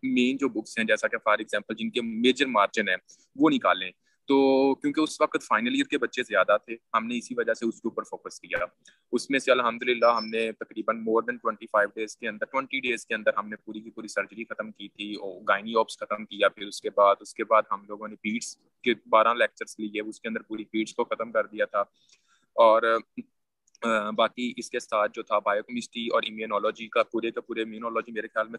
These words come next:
thirteen to फोर्टीन days, fourteen lecture के अंदर पूरी immuno खत्म हुई थी। लेकिन एक बात मैं ये कहूँगा कि देखें, बच्चे दूसरे भी होते हैं, वो भी पढ़ रहे होते हैं, सारा scene होता है। लेकिन अगर जो इंसान खुद, अ, struggle नहीं करता या खुद नहीं पढ़ता, तब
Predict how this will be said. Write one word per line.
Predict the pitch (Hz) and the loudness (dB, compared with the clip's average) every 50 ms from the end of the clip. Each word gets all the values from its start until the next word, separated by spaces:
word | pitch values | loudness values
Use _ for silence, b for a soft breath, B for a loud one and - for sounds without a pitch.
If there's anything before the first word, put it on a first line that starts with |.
| - - | -4 -2
thirteen | 113 104 - 117 117 117 | -2 -2 -2 -4 -8 -8
to | 120 | -8
फोर्टीन | - - 107 104 - 117 113 110 | -6 -4 -4 -4 -4 -8 -8 -6
days, | 107 104 - - _ _ _ - - | -6 -6 -6 -8 _ _ _ -2 0
fourteen | 120 117 - 120 120 117 | 0 2 2 0 2 2
lecture | 107 101 - - 104 | 2 2 2 0 -4
के | - - 107 | -4 -4 -4
अंदर | 101 101 | -4 -4
पूरी | - - 104 107 107 104 | -4 -4 -4 -6 -6 -6
immuno | 104 104 101 98 98 98 | -8 -10 -6 -6 -6 -6
खत्म | - - - 95 | -6 -6 -8 -8
हुई | 92 90 87 92 | -10 -10 -12 -12
थी। | - - - - b b b b b b b b b - | -8 -8 -8 -10 b b b b b b b b b 2
लेकिन | 156 151 185 190 196 | 4 4 6 4 4
एक | 185 165 165 156 151 165 | 6 6 6 4 6 6
बात | 170 175 - 175 | 4 4 4 2
मैं | 175 175 175 170 - - | -4 -6 -6 -6 -2 0
ये | 151 151 | 2 2
कहूँगा | 156 - 160 151 151 151 147 160 160 | 2 2 0 -2 -2 0 0 0 0
कि | - 165 | 0 -2
देखें, | 156 - 135 - _ 151 151 151 156 - - _ - | -6 -8 -10 -8 _ -4 -4 -4 -4 -6 -8 _ -10
बच्चे | 123 - - 147 | -8 -6 -6 -6
दूसरे | 147 131 117 - - 120 127 123 | -6 -6 -8 -10 -6 -4 -4 -2
भी | 117 113 | -2 -4
होते | 107 95 85 _ _ 92 | -8 -10 -12 _ _ -14
हैं, | 87 87 85 - - | -12 -12 -14 -14 -6
वो | 117 127 123 | -4 -4 -4
भी | 123 135 135 131 127 - _ _ _ _ | -4 -4 -6 -6 -8 -10 _ _ _ _
पढ़ | - 113 110 | 4 4 6
रहे | 107 107 98 | 4 2 0
होते | 92 95 - - 95 | 0 -4 -4 -6 -8
हैं, | |
सारा | - - 120 117 117 | 0 4 4 6 6
scene | - - 113 104 104 | 4 0 -6 -10 -8
होता | 98 92 - _ - 92 | -8 -8 -8 _ -6 -8
है। | 85 - _ 101 | -6 -8 _ -8
लेकिन | 117 107 147 151 - 120 | -8 -8 -8 -4 -4 -2
अगर | 120 131 143 - | 0 0 -2 0
जो | 139 147 147 | -2 -2 -2
इंसान | 139 127 - - 117 123 135 | -2 -2 0 2 2 2 2
खुद, | - - 139 - - - - - _ - - _ - - | 0 -4 -8 -6 -6 -10 -14 -16 _ -20 -20 _ 0 0
अ, | 120 113 | 2 2
struggle | - - - 127 120 131 139 139 | 0 2 2 4 4 4 2 2
नहीं | 127 113 123 135 | -2 -4 -6 -2
करता | - 127 117 - - 127 | 0 0 0 0 0 0
या | 131 131 | 0 0
खुद | - - 135 127 | -2 -4 -6 -6
नहीं | 127 117 107 120 123 | -4 -6 -6 -6 -2
पढ़ता, | - 120 113 - - 123 | -2 -2 0 0 -2 -2
तब | - - | -2 -2